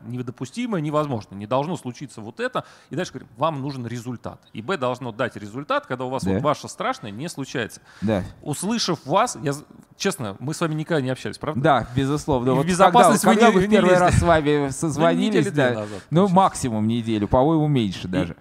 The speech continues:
Speaker 1: и я вот услышал эту историю с экономической точки зрения человека, э, профилирующегося на экономических
Speaker 2: Да,
Speaker 1: аспектах и на,
Speaker 2: да.
Speaker 1: на I T. Про результативность я, я подумал: "Слушайте, где мы раньше были?" Потом посмотрел ваш доклад,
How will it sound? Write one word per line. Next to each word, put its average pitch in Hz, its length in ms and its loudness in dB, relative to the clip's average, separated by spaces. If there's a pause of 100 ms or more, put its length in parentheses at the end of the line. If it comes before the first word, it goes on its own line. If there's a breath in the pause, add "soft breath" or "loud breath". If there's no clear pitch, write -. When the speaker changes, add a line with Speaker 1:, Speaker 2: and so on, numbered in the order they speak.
Speaker 1:
и 151 80 -6
я 190 180 -2
вот 190 140 -4
услышал 196 300 -8
эту 190 160 -8
историю 180 460 0
с - 120 -12
экономической 170 840 -4
точки 175 320 -6
зрения 156 440 -4
человека, 156 640 -4 (160)
э, 127 320 -4
профилирующегося 160 720 -4
на 123 140 -8
экономических 147 520 -8
Speaker 2:
Да, 156 60 -4
Speaker 1:
аспектах 110 480 0
и 143 40 -4
на, 131 120 0 (120)
Speaker 2:
да. - 20 -2
Speaker 1:
на 143 180 0
I 143 240 -2
T. 147 240 -10 (300 soft breath)
Про 156 120 0
результативность 165 1040 -6
я, 143 140 -6 (100)
я 123 120 -6
подумал: 143 340 -8
"Слушайте, - 280 -14
где 117 180 -8
мы 156 120 -6
раньше 127 260 -8
были?" 95 200 -14 (800 loud breath)
Потом - 440 -2 (380)
посмотрел 165 380 -2
ваш 160 160 -2
доклад, 202 460 -4